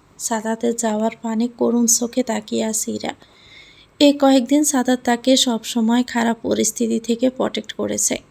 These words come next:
এখন নিজেকে নিজে প্রোটেক্ট করতে হবে, সব বাধা পেরিয়ে তার লক্ষ্যে পৌঁছাতে হবে। সাদাত চলে যায়, ইরা চলে যায় তাদের রুমে, তুলিও ইরার পিছনে পিছনে যায়। ইরা বেলকনিতে দাঁড়িয়ে সাদাতকে দেখছে।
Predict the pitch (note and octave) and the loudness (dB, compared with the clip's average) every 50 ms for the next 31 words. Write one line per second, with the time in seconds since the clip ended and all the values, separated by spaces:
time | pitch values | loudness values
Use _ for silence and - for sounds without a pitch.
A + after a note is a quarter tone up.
0 | _ _ _ _ _ _ _ _ _ _ _ _ _ _ - C4 C4 C4+ D4 D4+ | _ _ _ _ _ _ _ _ _ _ _ _ _ _ 2 2 2 4 4 4
1 | D4+ D4+ C#4+ C4+ C#4+ C#4 C#4+ D#4 D4+ C#4 A#3+ A3 G#3+ G#3+ B3 B3 B3 - A3+ A3 | 4 4 4 4 2 2 2 4 4 6 6 4 4 4 2 2 2 0 -2 -2
2 | - A#3 A3 - - G#3+ G#3+ G#3 - - G#3+ F#3+ - G#2 - - - - _ _ | -2 -6 -8 -6 -4 -4 -4 -4 -4 -6 -6 -6 -6 -8 -8 -8 -10 -10 _ _
3 | _ _ _ _ - - - A3+ A3 G#3+ G#3+ - G#3 G3+ G3+ - A3+ A3+ A3+ - | _ _ _ _ -2 0 2 2 2 2 0 -2 -4 -4 -2 -2 -2 -2 0 0
4 | B3 A#3+ A#3+ B3+ C4+ C4+ C4+ C4 A#3+ A3+ G#3 G#3 G#3 G3+ - - - B3+ B3 B3 | 0 2 2 2 2 2 2 2 2 2 2 0 -2 -4 -4 -2 0 0 0 0
5 | A#3 A3 - - G#3+ - - G#3+ G3+ G#3+ G#3+ - - - - - - - - - | -2 -2 -2 -2 -2 -4 -6 -6 -6 -6 -6 -4 -6 -6 -8 -12 -20 -20 -20 -20
6 | - - - _ _ _ - - D4 C#4 C4+ C#4 D4 C#4+ D4 - C4+ A#3 G#3+ G#3+ | -20 -20 -20 _ _ _ -4 0 2 2 2 2 0 -2 -2 0 0 0 0 -2
7 | G#3 - - - - - _ _ _ _ _ _ - B3+ A#3+ A3+ A3+ A3+ A3+ - | -4 -6 -8 -10 -12 -14 _ _ _ _ _ _ 2 4 4 4 4 2 2 0
8 | - A3+ G#3 A3 G#3+ A#3+ B3 B3 - A3+ G#3 G#3 A3 A3 G#3+ G#3+ G#3 G#3 G#3 C4+ | 0 0 0 -2 0 -2 -2 0 0 -2 -2 0 -2 -2 -2 -2 -4 -4 -4 -6
9 | C4+ - _ _ _ _ _ _ - A#3+ A#3+ A3 B3 B3+ C#4+ D4 D4 C#4+ D4 D4 | -8 -10 _ _ _ _ _ _ -2 0 0 2 2 2 2 2 2 2 2 0
10 | C#4+ - B3+ A3+ A#3 - A3 A3 A3 A3 G#3+ G#3 - - A3 G#3+ G#3+ G#3+ G#3 - | 0 0 -2 -2 0 0 -2 -2 -2 -4 -4 -4 -4 -2 -2 -2 -4 -4 -4 -6
11 | - - - _ _ _ _ _ _ _ _ _ _ _ - C#4 C#4 D4 D4 C4 | -6 -8 -12 _ _ _ _ _ _ _ _ _ _ _ 4 6 8 8 8 8
12 | B3+ A#3+ A3 A3 - A#3+ B3 B3+ B3+ C4 A#3+ B3 A#3+ A#3 A#3 A#3+ A#3+ C4+ C#4 C4+ | 8 6 4 2 2 2 4 4 4 4 2 2 2 2 2 2 4 4 4 2
13 | - A#3+ G#3+ G#3+ A3 - - - A3 G#3+ G#3 A3 G#3+ - - - - | 2 -2 -2 -4 -4 -6 -6 -4 -4 -2 -2 -2 -2 -4 -4 -4 -4